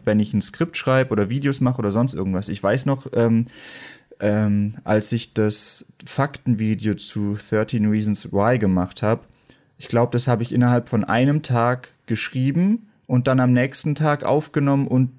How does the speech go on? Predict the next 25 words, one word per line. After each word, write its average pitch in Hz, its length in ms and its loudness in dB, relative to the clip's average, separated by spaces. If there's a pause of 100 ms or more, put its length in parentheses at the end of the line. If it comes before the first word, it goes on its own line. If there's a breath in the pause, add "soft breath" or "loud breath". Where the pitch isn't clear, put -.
(160)
direkt 123 400 -2
geschnitten. 120 400 0
Ich 98 100 0
glaub, 110 240 0 (100)
innerhalb 135 380 2
von 131 160 0
zwei 127 240 2
Tagen 120 380 0
hatte 107 160 -2
ich - 40 -10
das - 180 -6
Video 101 220 -2
fertig - 380 -2
und 98 140 0
sonst, - 480 -2
sonst 113 340 0
krieg 113 160 -2
ich 101 100 -2
das - 200 -4
halt 95 220 -2
nie 107 260 6
irgendwie 95 320 2
so 90 120 -2
schnell 92 320 -2
hin. 90 220 -4